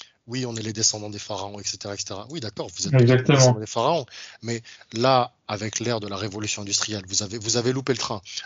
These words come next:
Speaker 1: Avec l'ère des nouvelles technologies, vous avez loupé le train. Certains essayent de rattraper, euh, le train, ne serait-ce que sur des éléments de base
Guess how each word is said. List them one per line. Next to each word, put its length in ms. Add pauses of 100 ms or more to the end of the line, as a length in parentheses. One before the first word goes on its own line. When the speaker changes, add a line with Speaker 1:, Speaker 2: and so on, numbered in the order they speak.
Speaker 1:
Avec 240
l'ère 140
des 100
nouvelles 200
technologies, 540
vous 180
avez 140
loupé 220
le 60
train. 200
Certains 480
essayent 260
de 80
rattraper, 520 (380)
euh, 120
le 100
train, 260 (600)
ne 160
serait-ce 340
que 100
sur 180
des 200
éléments 360
de 140
base 560